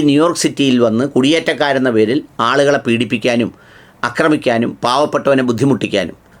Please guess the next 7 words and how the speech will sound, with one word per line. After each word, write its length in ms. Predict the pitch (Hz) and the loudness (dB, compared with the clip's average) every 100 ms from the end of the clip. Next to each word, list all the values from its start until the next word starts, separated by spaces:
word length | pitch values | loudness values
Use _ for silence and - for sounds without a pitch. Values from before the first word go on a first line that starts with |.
| - | -4
അല്ലാതെ 320 | 110 127 135 143 - 123 | -2 0 2 0 0 -2
ഇയാളുടെ 340 | 135 151 165 165 | 0 0 0 -2
കഴിവോ 280 | 139 139 147 156 | 0 2 2 2
മിടുക്കോ 340 | 127 117 123 139 - | 2 0 0 -2 0
ക്വാളിറ്റിയോ 500 | 117 123 123 139 139 127 | 0 0 -2 0 2 4
ഒന്നും 160 | 117 120 | 2 0
കണ്ടല്ലെന്നാണ് 640 | 107 107 110 107 101 98 | 0 0 0 0 -2 -2